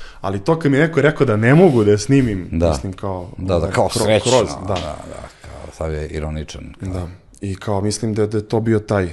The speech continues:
Speaker 1: taj vetar u leđa zapravo. Jer bi se ja osjećao mnogo gore da, da, ovaj, nisam to,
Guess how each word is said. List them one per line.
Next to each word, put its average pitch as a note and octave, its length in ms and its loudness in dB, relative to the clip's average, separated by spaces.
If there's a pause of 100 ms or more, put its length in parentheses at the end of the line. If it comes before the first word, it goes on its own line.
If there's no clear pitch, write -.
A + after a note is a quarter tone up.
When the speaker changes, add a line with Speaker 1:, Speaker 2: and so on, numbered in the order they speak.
(260)
Speaker 1:
taj G2+ 140 -4
vetar G#2 340 -2
u F2+ 60 -4
leđa F#2 280 -2
zapravo. D#2+ 360 -12 (260)
Jer G2 180 -6
bi F#2+ 100 -6
se - 180 -4
ja A#2 100 0
osjećao A2 380 -4
mnogo G#2+ 260 -4
gore G#2 280 -2
da, F#2+ 340 -6
da, G2 160 -10
ovaj, F#2+ 320 -10
nisam G2+ 580 -10
to, F#2+ 260 -12